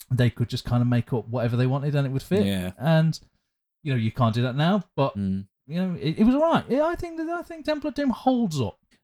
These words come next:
Speaker 2: I think so. And like I say, I think th-, the fact that it gives him the story arc of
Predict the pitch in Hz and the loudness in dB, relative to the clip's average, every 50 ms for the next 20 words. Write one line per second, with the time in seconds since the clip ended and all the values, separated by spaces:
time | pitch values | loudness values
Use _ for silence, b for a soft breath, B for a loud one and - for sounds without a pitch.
0 | _ - - 190 190 - 214 202 190 180 - - 190 160 135 131 139 139 - 147 | _ -2 0 0 2 2 2 0 0 0 0 2 2 4 4 4 2 0 0 -2
1 | - - 151 139 120 113 113 - 143 - - _ _ _ _ _ - 76 _ 120 | -2 2 2 4 4 4 2 0 -4 -6 -6 _ _ _ _ _ -18 -10 _ -6
2 | 117 - 135 113 - 101 113 117 - - - 123 113 107 101 - - - - - | -2 0 0 -2 -2 -2 -4 -4 -4 -4 0 0 0 0 0 -4 -8 -10 -10 -10
3 | - 110 117 113 107 104 98 98 98 85 - 107 - - 113 113 110 104 98 95 | -6 -2 0 0 2 2 0 0 -2 -2 -4 -6 -4 0 2 2 4 4 2 0
4 | 92 90 90 90 - _ - 90 95 92 87 87 - | -2 -4 -6 -8 -10 _ -6 -2 0 0 -2 -2 -6